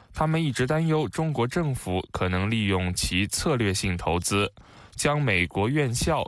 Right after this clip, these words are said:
变成向年轻学生灌输思想的场所。信中说，胡佛研究所二零一八年一份报告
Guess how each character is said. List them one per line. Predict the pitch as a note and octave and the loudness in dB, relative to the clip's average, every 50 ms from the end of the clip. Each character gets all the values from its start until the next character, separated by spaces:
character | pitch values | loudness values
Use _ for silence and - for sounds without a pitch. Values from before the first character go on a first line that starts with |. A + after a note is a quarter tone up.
| - - | -6 -6
变 | - B2 A2+ G#2 G2+ | -4 -2 -2 -2 -2
成 | - - F#2 F2+ G2+ - | -2 -2 -2 -2 -2 -4
向 | - - - B2 G#2+ G2 F#2 F2 | -4 -4 -2 0 0 0 0 0
年 | F2+ F2+ F#2 A2 | -2 -2 -2 -2
轻 | - - C3+ C3 | -2 -2 -2 -2
学 | C3 - - F#2 | -2 0 -2 -2
生 | G2 - A#2+ A#2 A#2+ - - _ - _ | 0 0 0 0 -2 -4 -6 _ -8 _
灌 | - D3 B2+ A2 G#2 | -2 0 0 0 -2
输 | - - C3+ B2+ C3 | -2 -2 -2 0 0
思 | B2 - - C#3 C#3+ | -2 -2 -2 -2 -2
想 | C#3 - G2 D#2 D2+ | 0 0 -2 -2 -2
的 | D#2+ E2 | -4 -4
场 | - - E2+ F2+ G2 | -2 -2 -2 0 0
所。 | A2+ - F2+ D#2 C2 - _ - - _ _ _ _ _ _ _ - - - - - - - - - - - - _ | 0 0 0 -2 -2 -4 _ -16 -20 _ _ _ _ _ _ _ -20 -20 -20 -20 -20 -20 -20 -20 -20 -20 -20 -14 _
信 | - - D3 C3+ | -4 -2 0 0
中 | C3 C3+ C3+ | 0 0 0
说， | C3 - C3+ C3 C3 - - _ _ _ | 0 0 0 0 -2 -4 -8 _ _ _
胡 | - - C#3+ G3 | -2 0 0 0
佛 | F#3 - D#3 | 2 2 2
研 | C#3 B2+ C3 C3+ | 2 2 2 0
究 | D3 D3 D3 | 0 0 0
所 | C3+ - A2 G2 F#2 | 0 0 0 0 0
二 | - - B2+ C3+ B2+ A2+ | 0 0 0 0 0 0
零 | G#2+ A2 A#2+ A2+ | 0 -2 -4 -4
一 | C3 D3 D3+ | -4 -4 -4
八 | D3+ - D#3 D#3+ | -2 0 0 0
年 | D3+ C3 G#2 F#2 G2 - - | 0 0 0 0 0 -2 -4
一 | G2+ A2 | -6 -4
份 | A#2 - B2 B2 | -2 -2 -4 -2
报 | B2+ D3 C3 A2+ | -2 -2 -2 -2
告 | A2+ - C#3+ C3 A#2 | -2 -2 -2 -2 -2